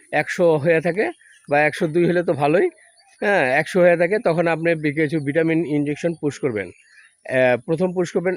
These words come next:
অ্যামাইনোভিট প্লাস, আহ, বিশ এম এল পুশ করবেন, অ্যামাইনোভিট প্লাস বিশ এম এল পুশ করার পরে আপনি ক্যাটাফোর্স বিশ এম এল পুশ করবেন। ক্যাটাফোর্স, তারপরে পুশ করবেন এডি থ্রি ই ইনজেকশন, এডি থ্রি ই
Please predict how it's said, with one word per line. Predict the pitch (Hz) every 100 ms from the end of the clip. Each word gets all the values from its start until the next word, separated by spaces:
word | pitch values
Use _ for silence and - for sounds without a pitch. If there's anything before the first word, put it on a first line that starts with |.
| -
অ্যামাইনোভিট | 147 170 170 165 156 156 -
প্লাস, | 131 92 - - - _ _ _ _ _ _
আহ, | 123 - 123 113
বিশ | 120 175 208
এম | 180
এল | 180
পুশ | 160 139
করবেন, | - 113 98
অ্যামাইনোভিট | 101 139 165 175 165 165 147 143 143
প্লাস | - 107 82 - 117
বিশ | 147
এম | 165 156
এল | 160
পুশ | 165 160
করার | - 165 160
পরে | 165 170 202
আপনি | 143 143 156
ক্যাটাফোর্স | - 170 175 - 180 170
বিশ | 156 160
এম | 165 151
এল | 143 139
পুশ | 139 -
করবেন। | 117 101 - _ _ - - _ -
ক্যাটাফোর্স, | 143 156 156 165 185 - _ _ _ _ _ _ -
তারপরে | 147 156 175
পুশ | 165 170
করবেন | - 175 170 180 -
এডি | 147 170 170
থ্রি | 143 170 175 165
ই | 160 95 - - 170
ইনজেকশন, | 151 147 - 87 - _ - _ -
এডি | 147 160
থ্রি | 151 180
ই | 175